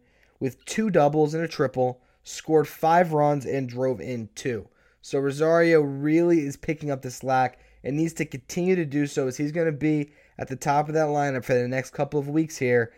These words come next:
And he's gotta score runs. That's the point of being a leadoff hitter. Right now, Jeff McNeil is leading the team in runs scored after the All-Star break with twenty-six,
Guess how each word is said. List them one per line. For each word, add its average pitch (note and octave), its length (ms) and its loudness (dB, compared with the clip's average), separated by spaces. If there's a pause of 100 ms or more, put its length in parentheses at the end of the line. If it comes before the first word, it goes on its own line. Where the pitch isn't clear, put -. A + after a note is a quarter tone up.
(320)
And D3 480 0 (320)
he's F#3 160 -2
gotta G#3 280 6
score G3 320 2
runs. C#3 360 0
That's C#3 220 -2
the D#3+ 100 4
point D#3+ 380 -2
of C#3+ 180 -6
being C#3+ 220 0
a C#3 40 0
leadoff C3+ 480 -2
hitter. - 280 -12 (240)
Right F3+ 260 2
now, F#3+ 240 6
Jeff E3+ 320 4
McNeil D#3+ 580 0
is C#3 220 -4
leading D#3+ 460 -4
the D#3+ 100 -2
team C3 540 -6 (280)
in C#3 160 -4
runs D3 240 0
scored C3+ 480 -2
after C3+ 320 0
the C3 140 -2
All-Star B2 420 -2
break A#2 280 -2
with A2+ 80 -10
twenty-six, C3 800 -4